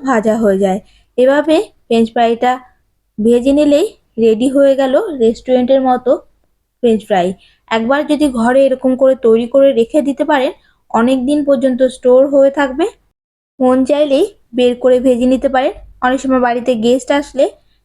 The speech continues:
"কি দেবো, কি দেবো" হয়, এরকম করে একটু ফ্রেঞ্চ ফ্রাই সঙ্গে অন্য কিছু দিয়েও কিন্তু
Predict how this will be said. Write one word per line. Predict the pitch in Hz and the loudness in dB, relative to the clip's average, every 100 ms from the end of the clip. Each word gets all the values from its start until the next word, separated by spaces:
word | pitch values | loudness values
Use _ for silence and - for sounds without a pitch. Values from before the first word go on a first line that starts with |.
| _ | _
"কি | 269 | -2
দেবো, | 254 269 247 | 2 2 0
কি | 254 254 | -2 -2
দেবো" | 247 247 262 | 0 0 0
হয়, | 247 285 - - - | 0 -4 -6 -18 -4
এরকম | 240 233 240 | -2 0 0
করে | 247 240 | 0 -2
একটু | 240 240 | -4 -8
ফ্রেঞ্চ | 254 247 247 | -2 -2 -2
ফ্রাই | 302 294 330 | -2 -2 -2
সঙ্গে | - 226 226 | -4 -2 0
অন্য | 226 233 | 2 2
কিছু | 240 247 269 | 0 -4 -4
দিয়েও | 240 269 | -2 -2
কিন্তু | 269 262 | -2 -4